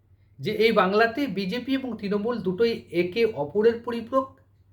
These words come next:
একই মুদ্রার এপিঠ ওপিঠ, অর্থাৎ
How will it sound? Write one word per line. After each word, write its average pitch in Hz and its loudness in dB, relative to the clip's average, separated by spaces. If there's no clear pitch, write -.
একই 180 -4
মুদ্রার 214 2
এপিঠ 220 -8
ওপিঠ, 285 -6
অর্থাৎ 180 4